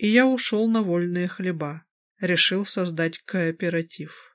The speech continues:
Он невесело усмехнулся. Каким наивным я тогда был. Мы, конечно, сразу прогорели. И ещё осталась куча долгов. Пришлось за гроши продать нашу квартиру и переехать к родителям, чтобы расплатиться с долгами.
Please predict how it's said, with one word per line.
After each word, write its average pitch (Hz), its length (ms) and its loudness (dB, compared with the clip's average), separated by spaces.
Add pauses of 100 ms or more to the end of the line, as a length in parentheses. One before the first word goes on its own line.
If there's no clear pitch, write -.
(140)
Он 254 180 2
невесело 214 540 2
усмехнулся. 170 920 -6 (380)
Каким 214 380 2
наивным 233 480 6
я 180 160 2
тогда 156 400 -4
был. 147 340 -8 (160)
Мы, 233 160 2
конечно, 233 540 4
сразу 196 400 0
прогорели. 185 760 0 (440)
И 180 100 0
ещё 180 320 4
осталась 190 480 2
куча 185 340 -2
долгов. 165 480 -2 (460)
Пришлось 196 420 2
за 190 140 2
гроши 185 420 4
продать 214 440 0
нашу 202 260 0
квартиру 185 800 -4
и 202 120 -2
переехать 202 640 4
к - 60 -10
родителям, 165 720 -2
чтобы 180 340 -2
расплатиться 170 680 -2
с 165 60 -6
долгами. 165 720 -4